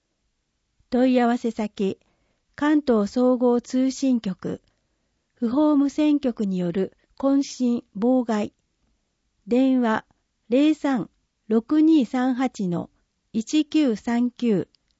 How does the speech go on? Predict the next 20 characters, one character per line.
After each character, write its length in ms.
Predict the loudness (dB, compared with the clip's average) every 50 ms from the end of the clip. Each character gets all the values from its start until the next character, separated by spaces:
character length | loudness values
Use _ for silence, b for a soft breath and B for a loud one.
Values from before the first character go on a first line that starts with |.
| _ _ _ _ _ _ _ _ _ _ _ _ _ _ _ _ _
テ 140 | -2 -2 0
レ 160 | 2 2 0
ビ、 220 | 0 0 -2 -4 -6 _ -4
ラ 140 | -2 -2
ジ 160 | -2 0 0 0
オ 80 | 0
の 120 | 0 0 -2
受 180 | -2 -4 -4
信 280 | -2 0 2 2 2 2
障 320 | 0 0 0 0 0 -2
害。 240 | -2 -4 -6 -6 -8 _ _ _ _ _ _ _ _ _ _ _ _ _ -4
電 340 | -2 0 2 2 2 2 2
話、 240 | 0 0 -2 -4 -6 _ _ _ _ _ _ _ _ _ _
零 260 | -2 0 2 2 2 0
三 400 | -2 -2 -4 -2 -2 -2 -4 -8 _ _ _ _ _ -4
六 320 | -2 -2 -2 0 2 4
二 240 | 4 6 4 4 2
三 320 | 0 -2 -2 -2 -2 0
八 320 | -2 -2 -4 -4 -4 -4 -2
の 240 | -2 -2 -4 -6